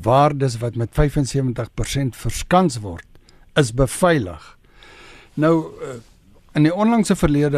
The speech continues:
het ek my dikwels vasgeloop in mense wat die argument voer en sê, "Maar joh, sesenzestig persent is maar baie min. En vyfensewentig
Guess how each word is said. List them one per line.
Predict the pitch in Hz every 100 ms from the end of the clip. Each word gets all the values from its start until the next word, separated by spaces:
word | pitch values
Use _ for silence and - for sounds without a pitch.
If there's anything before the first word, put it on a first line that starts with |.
| 139
het | 139
ek | 123
my | 143 110
dikwels | 151 - 180 -
vasgeloop | 160 151 - 139 131 143 135
in | 120
mense | 123 151 151 135
wat | 127
die | 135 160
argument | 156 135 139 113 135 175 151
voer | - - 170 156
en | 135
sê, | 117 143
"Maar | 127 120
joh, | 107 151 180 - - - _ _ -
sesenzestig | - 196 - 175 170 147 - 131 -
persent | 120 147 139 131
is | 127
maar | 123 113 98
baie | 110 117
min. | 107 127 135 - _ _ - - - -
En | 143 135
vyfensewentig | - 165 190 202 170 - 160 147 135